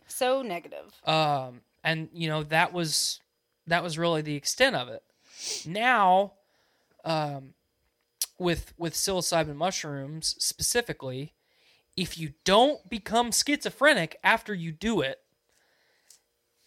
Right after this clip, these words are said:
Speaker 2: the ability that that chemical compound has to rewire your brain and fix it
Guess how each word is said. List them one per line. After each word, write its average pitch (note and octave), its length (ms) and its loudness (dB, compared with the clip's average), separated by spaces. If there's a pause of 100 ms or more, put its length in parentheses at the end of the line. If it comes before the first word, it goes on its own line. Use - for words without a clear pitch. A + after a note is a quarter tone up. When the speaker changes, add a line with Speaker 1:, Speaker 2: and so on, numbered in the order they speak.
(680)
Speaker 2:
the E3+ 240 0
ability C#4+ 720 6
that G#3+ 200 -2
that G3+ 240 4
chemical B3+ 460 2
compound F#3+ 600 4
has C#3 580 0 (420)
to F3+ 80 0
rewire G3+ 840 4
your E3+ 200 -2
brain F3 640 0 (420)
and C#3+ 160 -8
fix - 520 0
it - 160 0